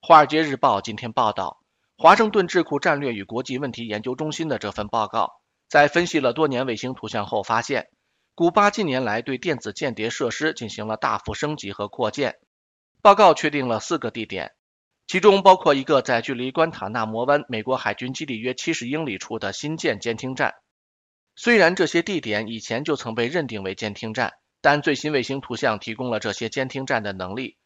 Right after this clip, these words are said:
多年来的发展以及可能与中共联系的新细节。报告的主要作者称，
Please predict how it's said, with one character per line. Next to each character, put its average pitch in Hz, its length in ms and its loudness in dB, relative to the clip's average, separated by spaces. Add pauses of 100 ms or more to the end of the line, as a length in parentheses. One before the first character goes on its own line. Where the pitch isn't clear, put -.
(280)
多 214 140 6
年 170 160 6
来 131 160 0
的 127 100 0
发 160 240 2
展 95 300 -6
以 147 160 -6
及 180 160 -4
可 - 180 -4
能 139 220 -2
与 110 100 -6
中 170 160 -4
共 156 160 -2
联 104 220 -6
系 151 100 -10
的 98 140 -4
新 147 200 -8
细 120 160 -8
节。 95 300 -6 (480)
报 202 160 10
告 190 160 8
的 156 140 6
主 123 100 -6
要 110 140 2
作 123 180 -2
者 87 140 -6
称， 135 280 -6